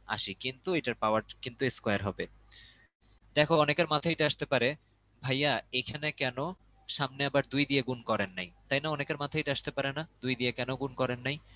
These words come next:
দুই দিয়ে গুণ তখন করতাম ভাইয়া, যদি আগে থেকেই এই calcium ফ্লোরাইডটা একটা পাত্রে থাকতো, calcium fluoride, তখন আমি এটার হিসাবটা এইভাবেই করতাম। আচ্ছা, একটার যদি এস হয়,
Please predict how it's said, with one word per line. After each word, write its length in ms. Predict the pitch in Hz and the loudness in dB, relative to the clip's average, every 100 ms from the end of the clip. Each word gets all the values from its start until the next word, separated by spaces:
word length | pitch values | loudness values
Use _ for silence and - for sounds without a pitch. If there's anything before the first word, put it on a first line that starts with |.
| - - - | -20 -20 -4
দুই 140 | 143 156 | 0 4
দিয়ে 180 | 160 | 4
গুণ 220 | 156 156 147 | 2 -2 0
তখন 260 | 147 147 156 | 0 0 -2
করতাম 340 | 165 - 151 | -4 -4 -4
ভাইয়া, 360 | 131 110 117 170 _ - _ - | -2 2 2 0 _ -20 _ 0
যদি 400 | 123 139 156 180 - _ _ | 2 2 2 0 -4 _ _
আগে 220 | 127 127 143 | -2 2 2
থেকেই 480 | 165 - 170 196 - _ - | 0 2 0 0 -6 _ 0
এই 140 | 139 | 0
calcium 480 | - - 127 160 147 | 2 0 2 0 -2
ফ্লোরাইডটা 440 | - 139 135 - | -4 2 2 4
একটা 200 | 139 - | 0 0
পাত্রে 320 | 135 131 - 117 | 0 0 0 -2
থাকতো, 400 | 117 - 95 85 _ - - - _ | -2 -4 -10 -10 _ -20 -20 -20 _
calcium 380 | 123 117 - 127 | -6 0 0 -2
fluoride, 340 | 131 110 92 - _ _ - | -2 0 0 -2 _ _ -6
তখন 240 | 127 147 | -4 -2
আমি 160 | 143 147 | -4 -6
এটার 160 | 143 131 | -6 -2
হিসাবটা 320 | 127 139 139 | -2 -2 -4
এইভাবেই 320 | 123 123 127 | -4 -4 -4
করতাম। 420 | 117 - - 98 - - - - | -4 -8 -4 -4 -4 -20 -20 -6
আচ্ছা, 260 | 113 - 117 | 0 2 2
একটার 260 | - 127 | 0 -2
যদি 260 | - 131 143 | -2 -4 -2
এস 300 | 123 131 - | 0 4 6
হয়, 200 | 156 | 4